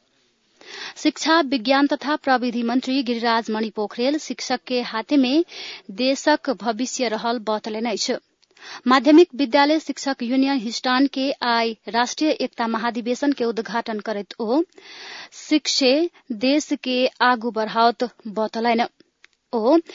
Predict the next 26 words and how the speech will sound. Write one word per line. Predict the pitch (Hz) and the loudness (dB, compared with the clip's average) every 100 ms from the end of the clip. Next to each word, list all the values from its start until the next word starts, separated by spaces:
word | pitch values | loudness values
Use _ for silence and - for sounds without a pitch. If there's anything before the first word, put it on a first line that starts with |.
| - | -4
एकटा | - 254 - 233 | 2 2 4 0
शिक्षक | - 277 - 294 - | 0 -6 -2 -2 -2
शिक्षाक | - - 247 233 | -8 0 0 0
लेल | 254 247 | -2 -2
मात्र | 220 240 254 277 | 2 2 2 0
शिक्षक | - 254 - 240 226 | -2 -8 -6 -6 -4
रहलासँ | 208 208 247 269 226 - | -6 -2 0 2 0 -2
ओ | 226 | -10
शिक्षक | 233 240 - 247 | -8 -8 -8 -8
के | - 240 320 - - - | 0 2 2 0 -12 -4
शिक्षा | 320 - 311 302 | -4 -2 -2 0
सुधार | 285 254 254 262 - | -2 0 0 0 -4
कर | 240 240 202 _ 202 190 | -2 0 -2 _ -16 -6
दिस | 247 240 - 330 | -4 -4 0 0
मात्र | 233 277 277 - | 4 2 2 -2
अपन | 254 240 247 240 - - | -2 -2 0 -2 -8 -12
ध्यान | 208 185 269 277 | -8 -2 2 2
केन्द्रित | - 247 214 - | 2 -2 -2 -4
कर | 233 233 | 0 0
परत | - 233 233 240 - - | 2 0 0 -4 -8 -10
बतलैन। | 196 214 196 240 254 - - _ _ - - - - | -2 -2 2 4 4 2 -6 _ _ -20 -14 -12 2
मंत्री | 262 285 349 | 4 6 4
पोखरेल | 349 349 349 370 | 4 4 4 2
किछ | - 294 | 2 -2
दिन | 220 269 | 2 2
पहिने | 269 294 277 | 4 4 4